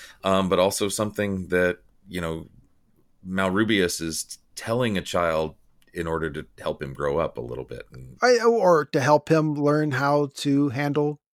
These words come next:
Speaker 2: clients. Is
Speaker 1: Yeah. And it's very harsh.
Speaker 2: Yeah.
Speaker 1: So, but I love that. I love that last part there. Like, "I was permitted to sleep and therefore I hoped." <laughs> You know, I mean,
Speaker 2: Yeah.
Speaker 1: yeah, I was well fed. You know, I was, my, my circumstances weren't too awful yet.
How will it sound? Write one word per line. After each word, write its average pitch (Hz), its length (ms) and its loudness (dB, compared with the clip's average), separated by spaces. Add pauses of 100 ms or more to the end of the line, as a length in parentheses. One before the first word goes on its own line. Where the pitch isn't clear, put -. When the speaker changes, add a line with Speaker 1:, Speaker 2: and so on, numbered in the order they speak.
(160)
Speaker 2:
clients. - 680 -10 (500)
Is 131 160 -8 (480)
Speaker 1:
Yeah. 69 180 -16 (960)
And 76 440 -8
it's - 120 -16
very 185 320 -10 (180)
harsh. - 340 -8 (340)
Speaker 2:
Yeah. - 180 -2
Speaker 1:
So, 123 260 0
but 82 120 -2
I 90 80 4
love 104 220 2
that. 110 120 2
I 101 80 4
love 117 200 4
that 104 160 6
last 92 300 0
part 104 200 2
there. 71 160 -2
Like, 69 180 -6
"I 80 100 0
was 95 140 -2
permitted 104 420 -2
to 92 60 -8
sleep 117 400 -2 (140)
and 65 180 -8
therefore 80 380 -4
I 78 80 0
hoped." 65 420 -10
<laughs> - 60 -8
You 95 200 4
know, 90 80 10
I 82 80 2
mean, 80 140 0
Speaker 2:
Yeah. 69 120 -6
Speaker 1:
yeah, 64 60 -2
I - 120 -6
was - 160 -12
well 87 160 -8
fed. 104 500 0 (300)
You 76 80 -6
know, 78 100 0
I 76 140 0
was, 76 360 -6
my, 78 360 -6
my 78 140 -8
circumstances 82 800 -6
weren't 73 280 -10
too 104 300 -4
awful 78 400 -8
yet. 71 360 -8